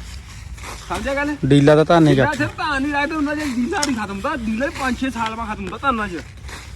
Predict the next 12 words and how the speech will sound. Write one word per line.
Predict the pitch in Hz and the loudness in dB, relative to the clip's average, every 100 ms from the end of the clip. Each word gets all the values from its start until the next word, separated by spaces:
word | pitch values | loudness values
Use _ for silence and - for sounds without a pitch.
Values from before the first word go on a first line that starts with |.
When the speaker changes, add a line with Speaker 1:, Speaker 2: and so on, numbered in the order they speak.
| - - - - 175 | -16 -14 -12 -10 -4
Speaker 1:
ਹੋ। | - - - - - - | -4 -4 -8 -18 -4 2
Speaker 2:
ਹੂੰ। | 127 120 113 113 113 - - - - - - | 2 2 0 -4 -10 -12 -16 -18 -18 -14 -8
Speaker 1:
ਇੱਕ | 196 | -6
ਡੀਲਾ | 277 220 220 247 | -4 -4 0 2
ਹੁੰਦਾ, | 240 220 240 240 - - - - - - | 2 0 -2 -2 -8 -20 -20 -20 -18 -12
ਇੱਕ | 196 | -6
ਡੀਲੀ | 240 226 220 | -2 -2 0
ਜਿਹੀ | 233 226 | 0 0
ਹੁੰਦੀ, | 233 247 | 0 -2
ਪਤਾ | 269 | -4
ਨਹੀਂ | 330 349 | 0 -2
ਜੀ। | 226 | -2